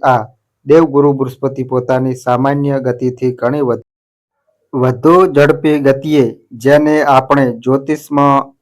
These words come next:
અતિચારી ગતિ કહીએ છીએ. મિત્રો,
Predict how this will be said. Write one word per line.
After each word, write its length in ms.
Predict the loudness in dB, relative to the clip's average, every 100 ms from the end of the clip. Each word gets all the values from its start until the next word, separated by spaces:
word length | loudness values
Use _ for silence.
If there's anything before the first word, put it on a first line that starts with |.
| -10
અતિચારી 640 | -6 -6 0 2 2 2
ગતિ 440 | -2 -4 -2 -2
કહીએ 480 | -2 -4 -4 -4 -4
છીએ. 500 | -4 -4 -2 -2 -4 _ _ _ _ _ _ _ _ -4
મિત્રો, 640 | -4 0 2 2 0 -8